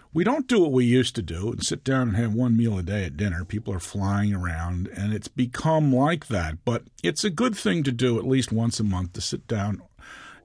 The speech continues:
with the family and have a little talk about how things are going. Note I say once a month. It doesn't have to be every week.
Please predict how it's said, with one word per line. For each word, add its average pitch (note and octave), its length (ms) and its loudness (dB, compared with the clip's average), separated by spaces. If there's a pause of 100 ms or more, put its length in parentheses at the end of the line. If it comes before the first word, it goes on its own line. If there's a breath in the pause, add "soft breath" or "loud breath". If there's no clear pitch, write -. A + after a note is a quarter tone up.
with D#3+ 220 -2
the - 80 -4
family A2 460 0 (260 loud breath)
and G3+ 140 4
have C#4 240 4
a C#4 40 0
little G3 280 4
talk C3+ 340 2
about B2 300 2
how C3+ 160 4
things B2 360 0
are B2 60 0
going. G#2+ 460 -2
Note G3 240 2
I E3+ 100 2
say D3 220 0
once C3 320 4
a G#2+ 40 0
month. G#2 440 0 (200 loud breath)
It - 120 -18
doesn't G3 240 0
have C#3+ 240 2
to A2+ 80 -6
be G#2+ 180 -2
every F#2+ 200 -4
week. E2+ 320 -6